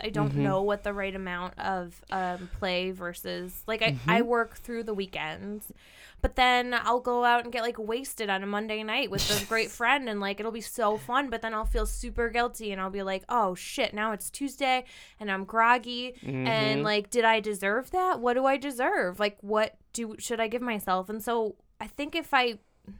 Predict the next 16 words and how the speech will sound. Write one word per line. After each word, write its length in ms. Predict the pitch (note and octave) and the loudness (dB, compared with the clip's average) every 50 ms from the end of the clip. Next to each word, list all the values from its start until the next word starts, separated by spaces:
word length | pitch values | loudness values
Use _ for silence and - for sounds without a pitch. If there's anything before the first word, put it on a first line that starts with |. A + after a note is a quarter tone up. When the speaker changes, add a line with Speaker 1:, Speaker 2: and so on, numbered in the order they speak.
| - - _ - - - - - - - - | -20 -20 _ -20 -20 -20 -20 -20 -20 -12 -6
Speaker 1:
you 80 | D#4 F4 | -4 -2
know, 140 | F#4+ F#4+ E4+ | 0 0 0
maybe 220 | E4 E4 E4 F4 | 0 0 0 2
I 80 | F#4 F#4+ | 0 0
should 160 | F#4 F#4 E4 | 0 0 2
be, 80 | D#4 C#4+ | 4 4
like, 160 | - - B3 | 2 2 2
logging 440 | G#3+ G3 F#3+ F#3+ G3 G3+ G3 G3+ G3 | 4 6 6 6 4 2 0 0 0
my 280 | F#3+ F#3 F#3 F3+ F3 - | 0 0 0 -2 -2 -2
hours, 520 | - - F3 E3+ E3 - F2 F#2 - A3 - | 0 2 4 4 2 0 -2 -4 -4 -4 -4
'cause 140 | - C#4 B3 | -2 0 2
I 100 | C#4+ C#4 | 2 2
know 380 | B3+ B3+ A#3+ A3+ A3+ B3+ D4 D4+ | 2 2 4 6 6 6 6 4
that 120 | D4 C#4 | 4 2
I'm 160 | B3+ A#3 G#3+ G3+ | 2 2 0 0
working 680 | G3 G3+ G3+ - G#3 F3+ E3+ E3 - - F#3+ G3+ G3+ | 0 0 0 0 -2 -2 -2 -2 -6 -6 -8 -8 -10